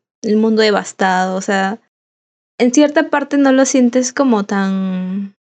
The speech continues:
tan creíble, o sea, ves, sientes que es una serie, ¿no? En cambio, en Kingdom creo que lo que pasa es que te dan explicaciones de cómo surgen las cosas, de que creo que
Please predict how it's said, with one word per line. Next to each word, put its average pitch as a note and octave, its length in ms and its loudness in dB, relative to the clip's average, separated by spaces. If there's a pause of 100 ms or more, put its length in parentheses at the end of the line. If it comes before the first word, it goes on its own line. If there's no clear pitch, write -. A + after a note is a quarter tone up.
(580)
tan F#4+ 120 -2
creíble, A#3 460 2
o G#3 40 0
sea, A3 120 2
ves, C#4 360 0
sientes E4+ 380 -2
que C#4 120 -2
es C#4 100 -4
una B3+ 220 2
serie, F#3 440 -4
¿no? G3 180 -8 (520)
En C#4 140 2
cambio, E4+ 280 2
en D#4+ 140 0
Kingdom C4+ 360 2
creo C4+ 220 0
que C#4 80 -6
lo C#4+ 120 -2
que A3 120 -2
pasa G#3+ 400 -2
es A3+ 120 -4
que A#3+ 240 0
te A3+ 180 0
dan C4 420 2 (140)
explicaciones A#3 1040 0
de A3 120 2
cómo C4 280 0
surgen C#4+ 400 0
las A#3 160 -4
cosas, A#3 640 -2 (500)
de A#3+ 120 4
que A#3 80 -2
creo B3+ 280 2
que D#4 440 -2